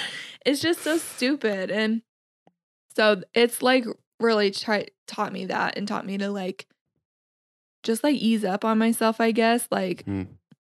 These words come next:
Speaker 2: I need to listen to my body. And if I don't, I get really sick. And this is not the time of, uh, to get sick. <laughs> Like,
Speaker 1: Right.
Speaker 2: so that's that one.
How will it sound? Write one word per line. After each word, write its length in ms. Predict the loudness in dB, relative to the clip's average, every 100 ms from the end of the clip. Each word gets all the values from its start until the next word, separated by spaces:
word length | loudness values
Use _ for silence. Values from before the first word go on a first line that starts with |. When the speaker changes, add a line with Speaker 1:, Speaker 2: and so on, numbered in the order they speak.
| -6
Speaker 2:
I 460 | -2 0 0 0 0
need 220 | -2 -2
to 100 | -2
listen 320 | -2 0 0 0
to 80 |
my 140 | 0 -2
body. 300 | -2 0 0
And 80 | -2
if 120 | -2
I 120 | -4
don't, 380 | -2 0 2 2 0
I 160 | -2
get 300 | 0 0 -2
really 520 | -2 -2 -2 -2 -2 -4
sick. 480 | -2 0 0 0 0
And 180 | 2 2
this 140 | 2
is 160 | 0 2
not 240 | 0 2
the 80 | -2
time 420 | 0 2 4 2
of, 360 | 0 -2 -2 -4 -6 _ -12 -8 -8 -12 -6 0
uh, 160 | 2
to 220 | 2 2
get 180 | 4 4
sick. 560 | 4 6 6 4 0 2
<laughs> 220 | 2 4
Like, 180 | 4 4
Speaker 1:
Right. 240 | 2 0 -4 -12 -12 -14 -18 -10
Speaker 2:
so 400 | 0 4 6 4 -2 _ _ 0
that's 240 | 0 2
that 200 | 0 2
one. 320 | 0 2 0